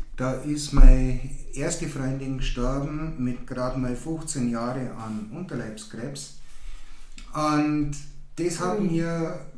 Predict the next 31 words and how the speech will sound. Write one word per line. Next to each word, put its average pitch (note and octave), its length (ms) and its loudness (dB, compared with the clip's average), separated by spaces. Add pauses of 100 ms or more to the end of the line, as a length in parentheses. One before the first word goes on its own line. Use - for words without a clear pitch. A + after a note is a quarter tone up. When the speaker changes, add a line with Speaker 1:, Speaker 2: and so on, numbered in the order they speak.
(360)
Speaker 1:
doch, D3 500 -8
äh, D3+ 600 -2 (360)
schon D3 380 -6 (160)
irgendwie C#3 720 -6 (400)
eine C3+ 180 -4
andere C3+ 640 -4
Auffassung C#3+ 800 -4
gegeben B2+ 640 -6
zum D#3 320 -4
Leben C#3+ 500 0
und A#2+ 140 -6
wie A#2+ 100 -6
schnell A#2+ 300 -6
das A#2+ 260 -8
gehen C#3+ 300 -4
kann C#3 500 -6 (100)
und B2+ 200 -8
so B2+ 160 -8
weiter C3+ 380 -6
und B2 100 -6
so B2 160 -10
weiter. C3+ 560 -8 (340)
Wie A#2+ 220 -4
wichtig, - 600 -6
dass C#3+ 280 -6
dieses D3 400 -6
traurige C#3 800 -4
Ereignis C3+ 560 -8
eigentlich C#3 300 -8
für C#3+ 140 -10
mich C#3+ 420 -6